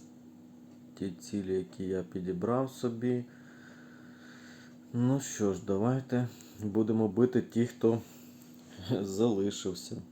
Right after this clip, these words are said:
Угу. Давайте тоді спробуємо на ось такого сходити. Тут і Альфа Таунт,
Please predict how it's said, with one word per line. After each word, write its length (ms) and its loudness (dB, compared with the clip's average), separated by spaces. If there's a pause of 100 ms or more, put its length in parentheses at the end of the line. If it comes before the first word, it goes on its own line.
(1120)
Угу. 760 -2 (1120)
Давайте 520 0
тоді 420 -2
спробуємо 760 2
на 340 -2 (920)
ось 200 -2
такого 540 0
сходити. 720 -2 (1600)
Тут 320 -16
і 80 2
Альфа 440 -4
Таунт, 680 0